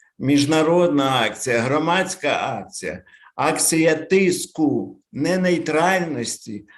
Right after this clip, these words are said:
а активного тиску. І сьомий проєкт — це боротьба з екоцидом в Україні внаслідок, е, військового вторгнення. Дуже важливе питання.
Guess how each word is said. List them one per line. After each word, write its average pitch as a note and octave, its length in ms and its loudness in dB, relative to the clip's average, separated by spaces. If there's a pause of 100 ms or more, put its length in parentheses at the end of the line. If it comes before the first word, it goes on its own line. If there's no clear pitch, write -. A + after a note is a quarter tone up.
(180)
а C#3+ 120 0
активного D3+ 960 0
тиску. C3+ 800 -6 (680)
І D3 500 4 (340)
сьомий E3+ 460 2
проєкт — D3+ 340 2
це D3 140 0
боротьба C#3 560 0
з A#2+ 100 -6
екоцидом B2 920 -2 (340)
в G#2+ 140 -10
Україні C#3 800 0
внаслідок, B2 1040 -4 (460)
е, A#2 320 2
військового B2+ 800 -2
вторгнення. A2+ 640 -4
Дуже D3 500 -2
важливе A#2+ 640 -4 (480)
питання. A2+ 760 -2